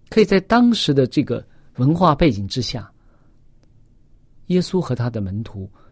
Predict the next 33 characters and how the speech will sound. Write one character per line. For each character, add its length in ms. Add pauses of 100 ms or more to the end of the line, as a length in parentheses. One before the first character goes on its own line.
(160)
都 180
是 160
失 280
败 260
者， 140 (720)
因 100
为 80
他 160
们 160
没 140
有 160
钱、 400 (280)
没 140
有 160
权 420
利， 180 (920)
而 120
且 160
被 200
作 180
为 140
罪 340
犯 300
被 180
钉 240
死 220
在 120
十 200
字 80
架 260
上。 180 (1400)
所 200
以 200